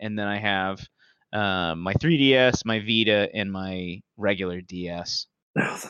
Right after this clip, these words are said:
Speaker 2: Vita.
Speaker 1: And then my laptop and my, um, my gaming P C, which has to, I, I just have to nuke it. I really do.
Speaker 2: Yep.
Speaker 1: I think it's, I think, I think I might nuke it, start over, and hope that I can, like,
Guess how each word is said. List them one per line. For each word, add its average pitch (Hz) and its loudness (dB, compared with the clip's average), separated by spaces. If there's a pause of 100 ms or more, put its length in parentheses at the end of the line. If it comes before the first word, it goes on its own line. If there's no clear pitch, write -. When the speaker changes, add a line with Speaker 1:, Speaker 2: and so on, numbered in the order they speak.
Speaker 2:
Vita. - -20 (460)
Speaker 1:
And 123 2
then 113 0
my 98 -4
laptop 87 -6 (160)
and 98 -6
my, 87 -4
um, 82 -8 (300)
my 113 -2
gaming 92 -6
P 87 -4
C, 87 -6
which 82 -6
has 98 -4
to, 90 -6
I, 101 4
I 113 6
just 127 -2
have 143 4
to 101 -4
nuke 90 -6
it. 80 -2 (360)
I 107 -4
really 92 -2
do. 87 -6 (680)
Speaker 2:
Yep. 113 -2 (920)
Speaker 1:
I - -8
think 123 2
it's, - -2
I 151 6
think, 185 4 (100)
I 160 6
think 196 4
I 185 8
might 160 4 (220)
nuke 156 2
it, 165 2 (180)
start 135 4
over, 139 4
and 110 -6
hope - 0
that 127 4
I 117 4
can, 113 -6
like, 92 -4